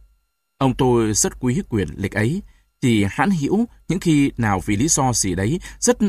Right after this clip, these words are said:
bằng lòng về tôi, ông tôi mới cho tôi xem. Còn tôi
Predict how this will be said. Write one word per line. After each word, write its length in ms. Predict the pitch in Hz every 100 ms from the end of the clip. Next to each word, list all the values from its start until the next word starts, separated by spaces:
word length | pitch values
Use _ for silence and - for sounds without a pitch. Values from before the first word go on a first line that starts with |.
| -
bằng 260 | 143 113 101
lòng 120 | 101
về 120 | 104 101
tôi, 260 | 127 127 - _
ông 160 | - 120
tôi 280 | 127 117 107
mới 240 | 107 107 151
cho 80 | -
tôi 100 | 107
xem. 260 | 98 110 95 - _ _ _ _ _ _
Còn 180 | - 120
tôi 280 | - 135 131